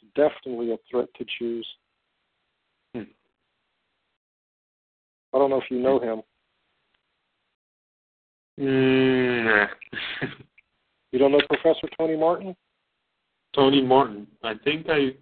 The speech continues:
Speaker 2: that name sounds familiar. It rings a bell to me.
Speaker 1: Yeah, he's the guy who, uh, established the,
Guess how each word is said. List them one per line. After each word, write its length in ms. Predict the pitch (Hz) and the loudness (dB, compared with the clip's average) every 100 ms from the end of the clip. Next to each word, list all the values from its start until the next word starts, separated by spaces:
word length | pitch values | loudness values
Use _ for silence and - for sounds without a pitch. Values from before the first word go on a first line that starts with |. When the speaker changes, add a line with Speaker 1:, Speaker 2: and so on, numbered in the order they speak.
| 143 | -2
Speaker 2:
that 240 | 156 151 | -2 -2
name 200 | 151 143 139 | -2 -2 0
sounds 180 | 113 110 | -2 -4
familiar. 400 | 107 98 98 98 | -6 -4 0 0
It 40 | |
rings 260 | 92 120 104 | 0 -2 -2
a 40 | |
bell 220 | 90 95 90 | -4 -4 -4
to 60 | |
me. 180 | 90 87 - _ _ _ - - _ | -6 -10 -12 _ _ _ -16 -16 _
Speaker 1:
Yeah, 140 | 147 147 143 | -2 -2 0
he's 140 | 175 - | -4 -4
the 80 | |
guy 280 | 156 165 151 | 2 4 4
who, 300 | 143 147 147 | 2 -8 -6
uh, 440 | 143 135 131 - 135 | -4 -4 -6 -6 -8
established 680 | - - 147 143 139 127 - | -6 0 2 2 -6 -8 -10
the, 100 | 131 | -10